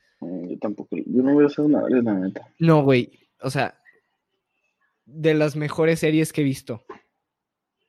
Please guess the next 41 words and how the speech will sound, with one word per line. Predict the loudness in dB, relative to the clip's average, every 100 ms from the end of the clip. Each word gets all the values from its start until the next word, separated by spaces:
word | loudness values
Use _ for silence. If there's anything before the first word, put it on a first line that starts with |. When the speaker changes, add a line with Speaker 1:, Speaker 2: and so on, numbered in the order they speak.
| _ _ _ _
Speaker 2:
O | -10
sea, | 0 2
<laughs> | 4 8
bu-, |
buen | 8 8 6
pedo, | 4 4 4
de | 4
las | 2 0
mejores | -2 -6 -6 -6 -4 -4 -4
series | -4 -4 -6
que | -6
he | -8
visto, | -6 -8 -8
güey, | -8
o |
sea, | -8
está, | -8 -8 -8 -12 _ _
bu-, | -6 -4
aparte | -2 -2 -2
está | 0 0
súper, | 0 2 4 4 2 -2 -4 -8 -18 _ _ _ _
súper | -2 0 0
ligera | 0 0 0
la | 0 0
serie, | -2 -2 -2
¿sabes? | -4 -6
O |
sea, | -6 -6
no | -6
es | -6
una | -8
serie | -6 -4 -2 0 2 2 2 -2 -8 _ _ 4
muy | 6
Speaker 1:
Pesada, | 8 10 10
Speaker 2:
larga, | 8
ni, | 2
Speaker 1:
sí, | -2
Speaker 2:
o |
sea, | 2 6
Speaker 1:
sí, | 6 4 -2
ajá. | -12